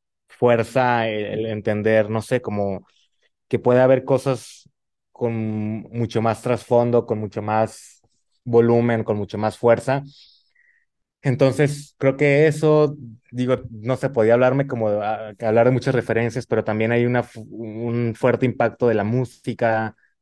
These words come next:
el grunge, el punk, que, que en su momento me inspiraron muchísimo.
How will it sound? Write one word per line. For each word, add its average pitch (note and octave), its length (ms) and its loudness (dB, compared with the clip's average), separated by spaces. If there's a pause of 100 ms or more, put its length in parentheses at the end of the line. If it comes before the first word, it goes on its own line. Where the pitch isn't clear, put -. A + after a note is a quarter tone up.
(140)
el G#2+ 200 -4
grunge, A#2 640 0
el A2 160 -4
punk, A#2 560 2 (280)
que, G2+ 720 -4
que G2 380 -2
en F#2+ 80 -4
su - 120 -10
momento G#2 760 0 (140)
me A2+ 440 -10
inspiraron A2 440 2
muchísimo. A#2 720 -2